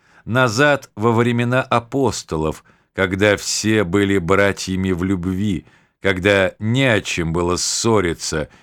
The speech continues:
и всех объединяла одна вера, одна надежда.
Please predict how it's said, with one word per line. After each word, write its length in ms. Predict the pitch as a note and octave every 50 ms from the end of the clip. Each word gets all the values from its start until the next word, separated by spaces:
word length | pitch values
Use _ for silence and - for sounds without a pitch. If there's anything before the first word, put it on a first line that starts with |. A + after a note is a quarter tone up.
| _ -
и 140 | F#2 G2+
всех 600 | F#2+ - - - - - C#3 C#3+ B2+ - - - _ -
объединяла 880 | A2 G#2+ F#2 E2+ F#2+ F#2+ G2+ F2+ G2+ G2+ G2 G2+ G#2 G#2 G#2 G2+ G2+ G2
одна 540 | - - G#2+ G2+ E2+ E2 G2+ G#2 A2 G#2+ G#2+
вера, 560 | G2+ G2 A#2 A#2+ A2 G2 F2+ E2 D#2 D2 - _ _ _ _
одна 640 | - F#2+ F#2 D2 D#2+ G2 G2 G2+ G2 F#2+ F2 -
надежда. 800 | _ F#2+ F#2 F#2+ F2 E2 F2 F2+ F2 E2+ D2+ C2+ - - - -